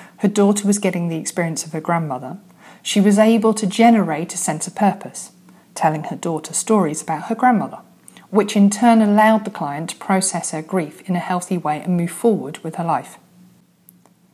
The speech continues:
So how do we practice this? By using values clarification as a way to create a constructive sense of purpose to help pull us through difficult times and circumstances.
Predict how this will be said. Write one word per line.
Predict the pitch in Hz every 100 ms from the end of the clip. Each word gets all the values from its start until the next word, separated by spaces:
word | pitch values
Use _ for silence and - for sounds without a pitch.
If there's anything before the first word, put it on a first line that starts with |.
| _ -
So | -
how | 214 247 254
do |
we | 247
practice | 233 185 - - -
this? | - 139 - - _ _ _ _ _ _ _ _
By | 196
using | 196 208 233 247 226
values | 202 202 196 202
clarification | 202 180 170 170 - 165 156 - 135 _ _ _ _ _ -
as | 170
a | 170
way | 165 170
to | -
create | - 170 165 151
a | -
constructive | 180 - 160 - 202
sense | 202 160 -
of | -
purpose | 220 208 165 143 -
to | 151
help | 175 156 -
pull | 156 208
us | 156
through | - 160 156
difficult | 160 - - 135
times | - 151 156
and | 156
circumstances. | 151 - 139 - - - - -